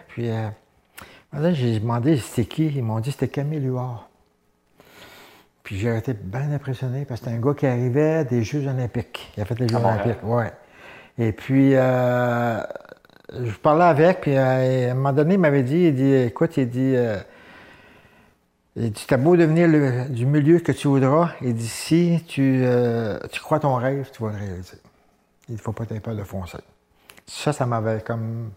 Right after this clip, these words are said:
Speaker 1: euh, déclenché un peu en moi qu'est-ce que mon rêve, c'était de devenir lutteur, puis, euh,
Speaker 2: Donc, euh, ensuite, vous êtes parti, comme on l'a mentionné, à Montréal pour,
Speaker 1: Ouais.
Speaker 2: euh, poursuivre ce rêve-là.
Speaker 1: Pour, ouais,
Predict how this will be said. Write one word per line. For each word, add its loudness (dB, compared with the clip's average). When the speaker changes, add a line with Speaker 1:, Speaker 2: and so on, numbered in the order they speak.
Speaker 1:
euh, -12
déclenché 0
un 2
peu 2
en 4
moi 2
qu'est-ce -4
que 2
mon 0
rêve, 2
c'était -2
de -2
devenir 0
lutteur, -2
puis, -12
euh, -8
Speaker 2:
Donc, 2
euh, 4
ensuite, 0
vous -2
êtes -2
parti, -2
comme -6
on -8
l'a -6
mentionné, -2
à 6
Montréal 4
pour, 2
Speaker 1:
Ouais. 2
Speaker 2:
euh, 2
poursuivre -10
ce -10
rêve-là. -10
Speaker 1:
Pour, 2
ouais, 4